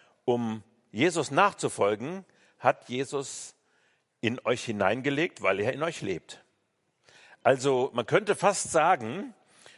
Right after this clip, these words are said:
geht nicht, gibt's nicht.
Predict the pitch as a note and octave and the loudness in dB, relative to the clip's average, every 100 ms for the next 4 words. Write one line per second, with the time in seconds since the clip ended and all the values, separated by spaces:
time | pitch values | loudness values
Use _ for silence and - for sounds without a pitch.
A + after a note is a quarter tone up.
0 | _ _ _ _ _ _ _ _ _ _ | _ _ _ _ _ _ _ _ _ _
1 | _ _ _ - B2+ C3 D3+ F#3+ - G3 | _ _ _ -2 0 -2 -6 -8 -8 -10
2 | D#3+ - F#2+ D#2+ - | -10 -10 -10 -12 -16